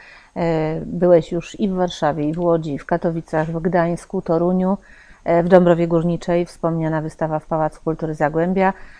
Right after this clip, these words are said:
również Wrocław, Pszczyna, e, no i zdobyłeś też nagrodę prezydenta miasta Dąbrowy Górniczej za wybitne osiągnięcia w dziedzinie kultury w dwa tysiące dwudziestym drugim roku. E,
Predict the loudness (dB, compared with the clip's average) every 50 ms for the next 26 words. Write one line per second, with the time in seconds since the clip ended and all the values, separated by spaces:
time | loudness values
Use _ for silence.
0 | -8 -2 0 2 2 2 2 0 0 0 -2 -2 0 4 4 4 4 2 0 2
1 | 4 4 2 2 -2 -10 -18 -16 -14 -12 -4 -2 0 0 2 2 2 2 2 0
2 | -2 -4 -8 -18 -20 -20 -20 -12 -6 -2 0 2 2 2 2 4 4 2 2 2
3 | 0 2 2 2 2 2 0 -2 -2 0 2 2 4 4 4 4 2 0 -2 0
4 | 0 0 0 0 0 -2 -2 -2 -2 -2 0 0 0 0 0 0 0 0 0 0
5 | 0 0 0 0 0 0 0 0 2 2 0 0 0 -2 -2 -2 -2 -2 -2 -2
6 | -2 -2 -4 -2 0 0 0 0 0 -2 -4 -4 -4 -4 -4 -2 -2 -2 -2 -2
7 | -4 -6 -4 -2 0 2 2 2 2 0 -8 -20 -20 _ _ _ -10 -8 -6 -2
8 | 2 4 4 4 2 0 -2 -2 -2 0 0 -2 -2 -2 -2 -4 -2 -2 -4 -2
9 | -2 -2 -2 -2 0 -2 -2 -2 -2 -2 0 0 0 0 0 -2 -2 -2 -2 -2
10 | -2 -6 -14 -20 -20 -20 -20 _ -8 -4 -2 0 0 0 0 0 0 -2